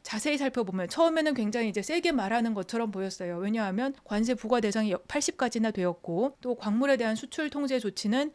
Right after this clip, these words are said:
미국의 반도체 산업에 영향을 미칠 수 있는 또 다른 모든 주요 산업에 영향을 미칠 수 있는 부분이었기 때문에 하지만 관세 부과 대상을 자세히 살펴보면 손속을 두었달까 여지를 두었다는 인상을 강하게 남기고 있습니다.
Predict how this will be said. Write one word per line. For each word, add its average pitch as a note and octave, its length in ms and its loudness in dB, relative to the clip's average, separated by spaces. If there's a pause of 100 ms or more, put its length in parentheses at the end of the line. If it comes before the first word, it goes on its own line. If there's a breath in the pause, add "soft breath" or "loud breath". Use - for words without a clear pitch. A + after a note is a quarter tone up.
미국의 A#3 300 2
반도체 A#3 420 0
산업에 G#3 320 2
영향을 G3 340 4
미칠 G3 280 0
수 A3 120 -4
있는 F3+ 440 0
또 A3 120 0
다른 G#3 360 0
모든 F#3+ 240 0
주요 A3 240 2
산업에 A3 340 0
영향을 G3 380 0
미칠 F#3 240 -2
수 - 100 -6
있는 G3 180 2
부분이었기 G3 500 0
때문에 F#3 600 0
하지만 D4 380 2
관세 A3+ 340 6
부과 B3 300 6
대상을 A3 420 4
자세히 B3+ 480 2
살펴보면 G#3+ 840 0
손속을 D#4 540 2
두었달까 G3 640 2
여지를 C4+ 420 4
두었다는 A3+ 560 2
인상을 G3 380 0
강하게 A3 400 -4
남기고 F#3+ 380 -2
있습니다. E3+ 420 -6